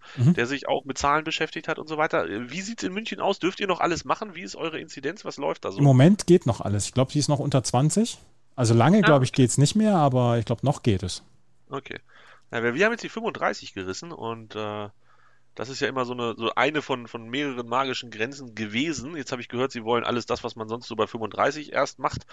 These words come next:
Speaker 2: wollen sie jetzt auf fünfzig schieben, was zumindest für mein Verständnis einfach nur bedeutet, vier Tage das Ganze nach hinten zu verschieben, weil Hannover geht im Moment schon steil nach oben. Also da konnte man schon zugucken. Das war irgendwie so tageweise
Speaker 1: Ihr gehört zu den
Speaker 2: dreiundzwanzig,
Speaker 1: Top Ten in Deutschland.
Speaker 2: Ja gut, das sowieso, aber du meinst jetzt auch von der Inzidenz, oder?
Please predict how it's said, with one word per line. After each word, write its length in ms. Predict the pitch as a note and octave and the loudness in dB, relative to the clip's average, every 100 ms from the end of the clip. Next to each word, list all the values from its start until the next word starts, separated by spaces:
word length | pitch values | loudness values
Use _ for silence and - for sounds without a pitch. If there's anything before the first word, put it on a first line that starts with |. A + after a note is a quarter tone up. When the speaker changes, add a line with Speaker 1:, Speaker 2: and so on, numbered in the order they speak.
| - - - | -18 -18 -10
Speaker 2:
wollen 160 | - B2 | -4 -2
sie 60 | A#2+ | -2
jetzt 100 | - | -4
auf 140 | G2+ | -6
fünfzig 520 | - G#2 - - A2 | -6 -8 -8 -8 -2
schieben, 440 | - A2+ G#2 D3 G3 - _ | -2 -4 -8 -16 -18 -20 _
was 500 | - G#2 A2 - - _ _ | -6 -6 -6 -10 -18 _ _
zumindest 400 | - A#2 B2 A#2 | -12 -8 -6 -6
für 100 | - | -4
mein 160 | G#2 C3+ | -2 -2
Verständnis 460 | C#3+ - C3 C3 | -4 -6 -6 -4
einfach 240 | - A#2+ A2+ | -4 -4 -6
nur 120 | B2 | -8
bedeutet, 380 | A2+ A2+ A#2+ A#2 | -2 -2 -2 -6
vier 180 | - B2 | -10 -4
Tage 280 | A2+ A2 | -2 -2
das 120 | G#2 - | -4 -6
Ganze 220 | A2 G#2 | -8 -8
nach 80 | G2+ | -8
hinten 140 | D#3 | -8
zu 120 | - | -14
verschieben, 320 | F#2 - G2 G#2 | -10 -10 -4 0
weil 140 | F#2+ - - - - | 0 0 -18 -16 -8
Hannover 280 | G2+ B2 | -4 -2
geht 140 | D#3 D3 | -2 -2
im 60 | |
Moment 240 | C3 A#2+ A#2 | -4 -6 -4
schon 240 | - D3 | -6 -6
steil 400 | - - F#2 G2+ | -6 -4 -2 -2
nach 160 | F2+ - | -6 -8
oben. 320 | F2+ D#2 - | -10 -12 -14
Also 260 | - F2+ F#2+ - - | -14 -8 -10 -10 -18
da 80 | F2+ | -12
konnte 240 | - C#3 | -8 -6
man 120 | C3+ | -6
schon 120 | B2+ B2 | -6 -10
zugucken. 320 | D#3 - E2+ | -12 -12 -10
Das 140 | F2+ | -8
war 80 | A2 | -8
irgendwie 160 | A#2 G#2 | -8 -8
so 80 | |
tageweise 520 | - B2+ B2 A#2 A#2+ A2+ | -4 -2 -2 -2 -4 -2
Speaker 1:
Ihr 120 | - A2+ | 2 6
gehört 200 | A2+ A2 | 6 6
zu 120 | C3+ | 6
den 120 | B2+ | 6
Speaker 2:
dreiundzwanzig, 20 | |
Speaker 1:
Top 200 | D3 C#3 | 4 2
Ten 160 | - A#3 | 4 4
in 120 | A2 | 4
Deutschland. 500 | G2+ G2 G2 F#2 - - B2+ - _ _ _ - _ _ _ | 2 0 -2 -4 -6 -16 -20 -20 _ _ _ -20 _ _ _
Speaker 2:
Ja 100 | A2 | -4
gut, 140 | G2+ A#2 | -2 -2
das 80 | A#2+ | -2
sowieso, 400 | D3+ C#3+ E3+ G2+ | -4 -2 0 0
aber 100 | G2+ | 2
du 60 | |
meinst 180 | A2 A#2+ | 0 0
jetzt 160 | B2+ A#2+ | -2 -4
auch 80 | |
von 120 | - A#2 | -4 -2
der 100 | A2 | -4
Inzidenz, 420 | - G2+ D#3 - | -4 -2 -2 -4
oder? 300 | - A2+ | -4 -4